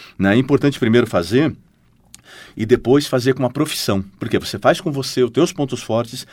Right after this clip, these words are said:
e na minha profissão especificamente. Qual é o meu ponto forte? Naquilo que eu sei fazer, naquilo que eu aprendi ou naquilo que eu estudei.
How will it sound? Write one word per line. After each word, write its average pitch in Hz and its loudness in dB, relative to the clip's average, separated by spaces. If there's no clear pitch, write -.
e 196 -2
na 190 2
minha 165 -4
profissão 123 -6
especificamente. 92 -12
Qual 185 4
é - 6
o - 4
meu 151 0
ponto 117 -2
forte? 95 -2
Naquilo 101 0
que - -6
eu 98 -4
sei 101 -4
fazer, 98 -6
naquilo 95 -6
que 92 -8
eu 90 -4
aprendi 85 -8
ou 107 -2
naquilo 98 -6
que 92 -8
eu - -6
estudei. 78 -8